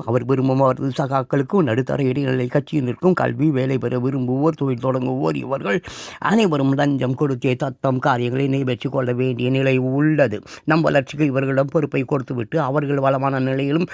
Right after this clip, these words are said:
நாம் வளர்ச்சி இழந்த நிலையிலும் உள்ளோம். எழுபத்தி ரெண்டு ஆண்டுகளாக ஒரு கட்சியை மற்ற கட்சி குறை கூறி, மாறி மாறி அரசு நிர்வாகத்தை பெற்று, எங்களை கல்வி அறிவற்றவர்களாகவும், பொருளற்றவர்களாகவும், கடன்காரர்கள் ஆகவும் ஆக்கி, உங்களுக்கு அரசியல் நிர்வாகத்தை செய்ய இனி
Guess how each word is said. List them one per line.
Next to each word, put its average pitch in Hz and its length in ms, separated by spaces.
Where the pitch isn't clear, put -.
நாம் 147 200
வளர்ச்சி 143 380
இழந்த 139 320
நிலையிலும் 120 560
உள்ளோம். 117 200
எழுபத்தி 165 380
ரெண்டு 131 160
ஆண்டுகளாக 139 500
ஒரு 127 160
கட்சியை 139 440
மற்ற 131 260
கட்சி 143 240
குறை 147 240
கூறி, 135 240
மாறி 127 260
மாறி 135 280
அரசு 127 280
நிர்வாகத்தை 131 500
பெற்று, - 360
எங்களை 147 420
கல்வி 143 300
அறிவற்றவர்களாகவும், 135 960
பொருளற்றவர்களாகவும், 131 880
கடன்காரர்கள் - 800
ஆகவும் 139 520
ஆக்கி, 143 260
உங்களுக்கு 143 480
அரசியல் 135 400
நிர்வாகத்தை 135 560
செய்ய 143 420
இனி 165 120